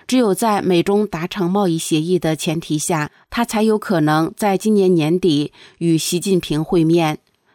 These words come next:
他说，如果我们没有达成协议，就不会有会面。川普表示，我认为我们会达成一份好协议。不过，川普反驳了他希望与中共党魁习近平会面的说法。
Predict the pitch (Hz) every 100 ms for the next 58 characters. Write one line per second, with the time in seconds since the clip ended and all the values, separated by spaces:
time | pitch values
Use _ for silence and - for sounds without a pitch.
0 | _ - 175 185 165 170 - - 214 -
1 | 185 170 175 160 165 - 175 190 165 151
2 | 147 - 165 170 151 143 147 170 143 -
3 | _ _ - 202 170 156 233 185 147 139
4 | 180 147 160 151 - _ _ _ _ _
5 | - 180 180 165 147 147 185 160 143 _
6 | _ _ 196 233 233 175 165 - 160 156
7 | 165 214 175 160 160 - 165 151 - 175
8 | 151 151 143 - 151 160 170 151 _ _
9 | - _ 165 160 170 156 - _ _ -
10 | 254 247 202 208 190 175 175 190 196 -
11 | 208 208 - 214 214 185 - 180 - 208
12 | 214 180 165 156 165 160 165 180 175 165
13 | 190 165 147 156 190 175 170 156 151 160
14 | 156 160 151